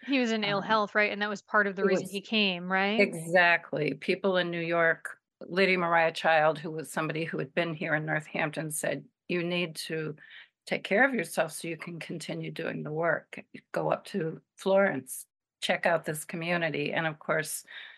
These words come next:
Speaker 2: he went and they embraced him, and he lived there for the rest of his life, which unfortunately was only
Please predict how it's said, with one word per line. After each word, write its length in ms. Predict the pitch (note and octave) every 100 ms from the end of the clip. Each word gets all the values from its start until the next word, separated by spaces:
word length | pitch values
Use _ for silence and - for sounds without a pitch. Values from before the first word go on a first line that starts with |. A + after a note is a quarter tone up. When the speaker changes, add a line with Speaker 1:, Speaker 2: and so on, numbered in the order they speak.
| _ _ _
Speaker 2:
he 120 | - F#3
went 560 | F3+ F#3 E3 - - -
and 400 | F3 E3 D#3 D3
they 160 | E3+ D#3+
embraced 600 | D#3+ F3 G3 G#3 G#3 -
him, 400 | F3+ E3+ E3 D#3+ -
and 440 | F3 D3+ D3+ D#3 - -
he 120 | E3
lived 300 | F3 E3 E3+
there 220 | E3+ D#3+
for 420 | D#3 - F#3 D#3+ D#3+
the 80 | F3+
rest 280 | G#3+ G#3
of 100 | F3
his 220 | E3 D#3+ -
life, 300 | D3+ D3+ -
which 280 | F3+ D#3+ -
unfortunately 760 | F3 E3 F#3 F3 F#3+ F3 D#3 D#3
was 220 | D#3 D#3
only 440 | D#3 D#3 D#3 D3+